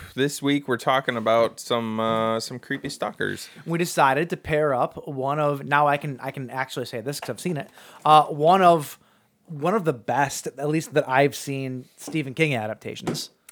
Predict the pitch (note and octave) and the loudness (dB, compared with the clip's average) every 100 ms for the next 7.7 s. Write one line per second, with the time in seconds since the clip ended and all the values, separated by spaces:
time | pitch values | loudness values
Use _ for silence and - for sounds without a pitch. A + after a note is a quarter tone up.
0 | _ _ _ _ - A#2+ A2+ G#2 - G#2+ | _ _ _ _ 0 4 6 4 -2 4
1 | E3 F#3+ F#3+ F3+ - D#3 - F3 G3 D#3+ | 8 8 8 6 4 6 8 8 8 8
2 | D3+ C#3 - A#2+ G#2 F#2+ F2+ - - G#2 | 8 8 4 2 0 -2 -4 -4 0 0
3 | G2 G2 F2+ F2 F2+ F3+ F#3+ E3+ - - | 0 -4 -2 0 4 8 10 8 4 -12
4 | - E3+ E3 D#3+ - F#3+ E3+ D#3+ - - | -4 4 6 6 6 4 6 2 0 -8
5 | - - _ _ _ _ _ _ _ _ | -10 -10 _ _ _ _ _ _ _ _
6 | _ - - - D#3 - - C#3+ B2 A2 | _ -20 -20 -20 -14 -4 2 2 2 -8
7 | G#2+ - - C5+ G#4+ F4+ B3 | -12 -8 2 8 10 12 10